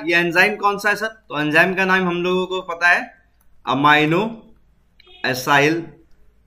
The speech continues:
सिंथेटेज। अब देखिए सर क्या होगा, तो जैसे ही आपका एक्टिवेशन हो जाता है तो हम लोग next step देखते हैं, चार्जिंग of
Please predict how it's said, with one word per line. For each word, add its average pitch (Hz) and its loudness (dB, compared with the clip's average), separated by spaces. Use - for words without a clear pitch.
सिंथेटेज। 113 -6
अब 156 0
देखिए 131 0
सर 127 -4
क्या 127 -2
होगा, 120 -2
तो 190 4
जैसे 160 2
ही 285 2
आपका 185 2
एक्टिवेशन 202 2
हो 160 2
जाता 143 4
है 156 2
तो 170 -4
हम 143 -2
लोग 170 -4
next 165 -2
step 175 0
देखते 139 0
हैं, 170 -2
चार्जिंग 147 2
of 139 -2